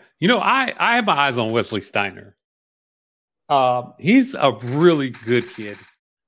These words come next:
just a great kid. He's a smart kid, too. Now, he,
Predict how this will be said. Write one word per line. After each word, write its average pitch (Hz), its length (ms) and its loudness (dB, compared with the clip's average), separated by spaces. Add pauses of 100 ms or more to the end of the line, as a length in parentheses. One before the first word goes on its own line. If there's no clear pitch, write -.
just 151 140 -8
a 131 40 0
great 143 220 0
kid. 120 140 -4
He's 117 120 -8
a 117 40 -8
smart 151 360 -6
kid, 117 240 -8
too. 107 280 -18 (320)
Now, 131 400 -2
he, 185 340 -6